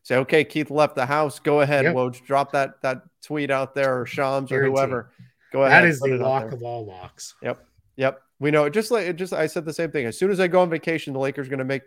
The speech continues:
Speaker 1: make a trade. Hello,
Speaker 2: <laughs>
Speaker 1: Patrick Beverley. That's,
Speaker 2: Yeah.
Speaker 1: that is what I, wasn't the trade we expected, but
Speaker 2: <laughs> No,
Speaker 1: it's the
Speaker 2: not
Speaker 1: way the N B A
Speaker 2: necessarily, yeah.
Speaker 1: operates. It
Speaker 2: Yeah.
Speaker 1: is
Speaker 2: They,
Speaker 1: a
Speaker 2: they,
Speaker 1: giant
Speaker 2: they, they
Speaker 1: league of
Speaker 2: made it.
Speaker 1: gotchas.
Speaker 2: It wasn't the, wasn't the monster. And, and just in case, if people are wondering, we will be live on trade deadline day,
Speaker 1: Mm-hmm.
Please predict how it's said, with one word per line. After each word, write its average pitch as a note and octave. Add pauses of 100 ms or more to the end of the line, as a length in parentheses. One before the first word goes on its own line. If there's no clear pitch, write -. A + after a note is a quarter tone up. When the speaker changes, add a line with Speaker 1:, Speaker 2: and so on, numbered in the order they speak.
Speaker 1:
make C#3
a C#3
trade. B2+ (380)
Hello, C3+
Speaker 2:
<laughs> -
Speaker 1:
Patrick C3
Beverley. A#2
That's, A#2
Speaker 2:
Yeah. C3
Speaker 1:
that F3
is D3+
what C3+
I, B2
wasn't A#3
the D3
trade C#3
we B2+
expected, B2
but A#2+
Speaker 2:
<laughs> -
No, F3+
Speaker 1:
it's -
the F#3+
Speaker 2:
not G3+
Speaker 1:
way A#3
the A3
N A3+
B F#3+
A F3
Speaker 2:
necessarily, -
yeah. D3+
Speaker 1:
operates. - (240)
It E3
Speaker 2:
Yeah. F3+
Speaker 1:
is D#3+
Speaker 2:
They, F3+
Speaker 1:
a D#3+
Speaker 2:
they, E3+
Speaker 1:
giant D#3+
Speaker 2:
they, F3+
they F3+
Speaker 1:
league D4
of B2+
Speaker 2:
made C3+
it. -
Speaker 1:
gotchas. -
Speaker 2:
It -
wasn't C#3+
the, G#2+
wasn't B2
the G#2+ (320)
monster. B2
And, G3
and F#3+
just A3
in G#3
case, G#3
if F3
people G3+
are -
wondering, G#3+
we C3+
will C3+
be F#3
live F#3+
on E3+
trade E3+
deadline F3
day, G#3
Speaker 1:
Mm-hmm. C3